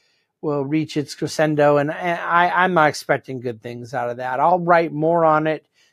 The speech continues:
in the near, near term, plus, of course, throughout the months ahead. Um, on the policy front, the rules package is being voted on tonight. That will govern kind of House operations. I don't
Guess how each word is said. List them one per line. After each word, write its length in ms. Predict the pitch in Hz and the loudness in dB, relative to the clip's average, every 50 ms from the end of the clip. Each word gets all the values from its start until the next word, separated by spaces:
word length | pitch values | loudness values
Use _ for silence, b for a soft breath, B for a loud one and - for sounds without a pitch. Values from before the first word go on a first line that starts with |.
| _ _ | _ _
in 240 | - 185 185 175 156 147 | -10 -4 -2 0 0 0
the 60 | 135 | 0
near, 360 | 127 139 160 180 190 190 190 | 0 2 4 6 6 4 4
near 320 | 185 185 180 190 185 180 | 2 2 4 4 4 4
term, 380 | 147 - - 135 120 123 131 127 | 2 -2 -4 -4 -2 -2 -4 -4
plus, 340 | - - 156 147 - - - | 0 2 2 2 2 -2 -8
of 100 | 127 - | -12 -8
course, 300 | - - 131 123 113 - | -6 -4 -4 -4 -6 -8
throughout 360 | - 151 135 127 123 120 - | -6 -4 -2 -2 -2 -4 -8
the 60 | - | -14
months 340 | 120 120 120 120 117 - _ | -14 -14 -14 -14 -14 -20 _
ahead. 420 | 131 - - - 131 120 131 139 143 _ _ _ _ _ _ _ _ _ _ _ _ _ _ _ | -20 -20 -18 -18 -16 -16 -18 -20 _ _ _ _ _ _ _ _ _ _ _ _ _ _ _ _
Um, 540 | _ 165 151 151 143 147 143 143 143 143 151 147 - | _ -8 -6 -4 -4 -2 -2 -4 -4 -4 -8 -6 -4
on 180 | 165 165 170 | -2 -2 -2
the 80 | 175 175 | -4 -6
policy 560 | 151 - 214 233 262 320 330 233 - - 269 | -2 2 2 4 4 4 2 0 -2 -6 -8
front, 320 | 226 - 262 254 254 226 208 | -4 -2 -2 -2 -2 -2 -4
the 80 | 185 | -4
rules 300 | 175 180 196 214 214 208 | 0 2 4 4 4 2
package 640 | - - 208 196 190 185 - - 202 190 180 160 156 | 2 2 4 4 4 2 0 -2 -2 -2 -2 -4 -6
is 140 | 175 170 151 | -6 -6 -6
being 180 | 165 170 156 | -6 -6 -2
voted 220 | 147 175 170 160 151 | 0 2 2 4 2
on 100 | 143 131 | 0 0
tonight. 800 | - - 131 123 127 135 151 151 143 131 123 120 120 117 131 _ _ _ _ _ _ _ _ _ _ _ _ | -4 -10 -12 -10 -4 -2 0 0 0 -2 -4 -6 -8 -10 -14 _ _ _ _ _ _ _ _ _ _ _ _
That 140 | - 165 143 | -6 -4 -4
will 100 | 135 135 | -2 -2
govern 380 | 131 127 151 147 135 135 139 135 | 0 4 4 4 4 4 0 -2
kind 180 | 113 131 131 | -2 -2 -2
of 120 | 127 120 107 | 0 -2 0
House 320 | 127 139 139 139 - - | 0 2 2 2 2 2
operations. 720 | 143 135 127 - 135 135 135 135 - - 156 147 147 139 180 | 0 0 0 -2 -2 -4 -4 -4 -6 -8 -10 -10 -6 -2 0
I 80 | 196 | 0
don't 200 | 247 302 320 311 | 0 0 -2 -2